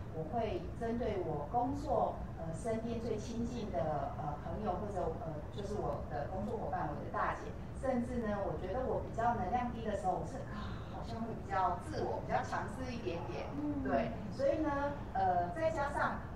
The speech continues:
Speaker 1: 这个五的数字很好玩，是我在还没有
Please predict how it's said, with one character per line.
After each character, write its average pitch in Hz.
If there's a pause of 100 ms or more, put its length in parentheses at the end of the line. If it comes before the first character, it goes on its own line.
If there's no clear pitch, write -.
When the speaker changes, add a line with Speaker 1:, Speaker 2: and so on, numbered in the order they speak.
(200)
Speaker 1:
这 403
个 -
五 185
的 -
数 233
字 214
很 196
好 165
玩， 156
是 214 (160)
我 185
在 311
还 208
没 240
有 202